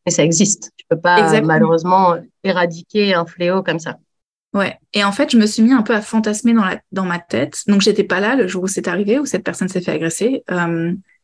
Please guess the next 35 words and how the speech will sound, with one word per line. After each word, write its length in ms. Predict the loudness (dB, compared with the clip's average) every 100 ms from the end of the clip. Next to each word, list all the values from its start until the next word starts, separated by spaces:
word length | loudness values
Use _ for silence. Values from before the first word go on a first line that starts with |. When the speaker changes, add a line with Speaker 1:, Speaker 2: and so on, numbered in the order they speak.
| _
Speaker 2:
Mais, 340 | 0 2 2 2
euh, 400 | 2 2 0 0
quand 140 | -2
j'ai 120 | 0 0
lu 120 | 2
l'article, 380 | 0 -2 -2 0
donc 100 | 2
moi, 120 | 0
j'ai 160 | 0
beaucoup 320 | -2 -4 -4 -2
d'amis, 380 | 0 2 2 2
euh, 420 | 0 -2 -4 -4 -4 -6 -10 _ _ _ -6
dans 180 | -2 -2
la 100 | -2
communauté 720 | -2 -2 -4 -4 0 2 0
et, 260 | 2 4 4
euh, 320 | 2 0 -4 -6 _ -4
je 120 | -2
me 20 |
suis 160 | 0 4
dit, « 80 | 4
Mais 80 |
si 80 | 2
ça 140 | 0 0
avait 120 | 2
été 140 | 2
un 60 | 2
de 60 |
mes 160 | 2 0
amis, 200 | 0 -2
comment 280 | 2 2 2
est-ce 100 | 0
que 100 | -2
j'aurais 240 | 0 -2
réagi ? » 480 | -2 -2 -4 -6